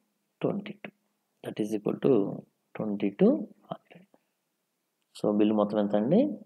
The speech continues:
ట్వంటీ టూ హండ్రెడ్. C answer. Next, two shopkeepers announce the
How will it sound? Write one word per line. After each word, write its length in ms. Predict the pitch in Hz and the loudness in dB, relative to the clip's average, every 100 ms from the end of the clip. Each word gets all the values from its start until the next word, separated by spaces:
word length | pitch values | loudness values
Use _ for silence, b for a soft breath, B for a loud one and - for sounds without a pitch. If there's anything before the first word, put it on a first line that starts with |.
| - | -14
ట్వంటీ 240 | - - - | -14 -14 -14
టూ 60 | - - | -14 -14
హండ్రెడ్. 280 | - - _ _ - | -18 -20 _ _ -6
C 160 | 60 - | -4 -4
answer. 280 | - - - _ _ _ _ _ _ _ _ _ _ _ _ _ _ _ _ _ _ _ _ - | -8 -16 -20 _ _ _ _ _ _ _ _ _ _ _ _ _ _ _ _ _ _ _ _ -10
Next, 260 | - - - - _ _ _ _ _ - | -8 -12 -18 -20 _ _ _ _ _ 6
two 100 | 190 - | 6 10
shopkeepers 600 | 147 - - 165 175 175 95 | 8 8 4 4 2 4 4
announce 300 | 120 127 135 135 | 4 4 2 4
the 100 | 135 | 6